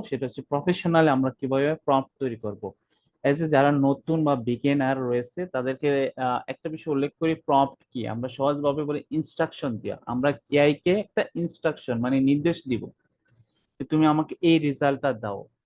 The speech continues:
বা মানে যেটাকে বলে কমান্ড বলে, সে-, এটাই মূলত হচ্ছে প্রম্পট। আমরা এই বিষয়টাকে সবচেয়ে বেশি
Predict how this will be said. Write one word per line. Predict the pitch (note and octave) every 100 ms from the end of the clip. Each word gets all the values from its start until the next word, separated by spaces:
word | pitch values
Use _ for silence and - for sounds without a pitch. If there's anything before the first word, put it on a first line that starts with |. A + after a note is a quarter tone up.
| _
বা | C3
মানে | B2+ C#3 D3 C#3+
যেটাকে | C#3 D3 D3+ D#3
বলে | D3 D#3
কমান্ড | D#3 C#3+ C#3+ C#3+ A2+
বলে, | A2 A2+
সে-, | A2+ -
এটাই | C3 E3+
মূলত | E3+ D#3+ E3
হচ্ছে | E3 - F3+ F3 _
প্রম্পট। | D#3+ C#3 G#2+ - _ _ -
আমরা | C3+ D#3+ -
এই | E3
বিষয়টাকে | D#3 D#3 F3 F3+ F#3 A3 _ _ _ _
সবচেয়ে | E3 E3 F#3
বেশি | D3+ - G#3+